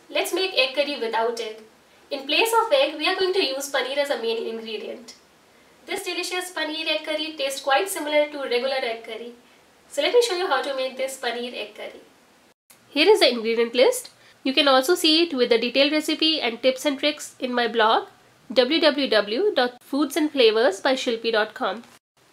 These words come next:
To make veg egg curry, first we will make eggs with paneer. We will make them in two parts.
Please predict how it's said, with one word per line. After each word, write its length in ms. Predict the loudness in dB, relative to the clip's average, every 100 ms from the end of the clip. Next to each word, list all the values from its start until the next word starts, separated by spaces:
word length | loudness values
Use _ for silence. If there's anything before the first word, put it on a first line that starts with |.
| 2
To 100 | 6
make 260 | 6 4 4
veg 220 | 4 4
egg 160 | 2
curry, 280 | 0 0 0 -4 -2
first 240 | 2 2 2
we 140 | 0
will 120 | 2
make 260 | 2 0 -2
eggs 300 | 2 2 2
with 180 | -4 -2
paneer. 420 | -2 -2 -2 -4 -8 _ -20 -20 _
We 100 | 4
will 140 | 6 6
make 180 | 4 4
them 140 | 4
in 100 | 4
two 180 | 2 -2
parts. 540 | -2 -2 -2 -4 -6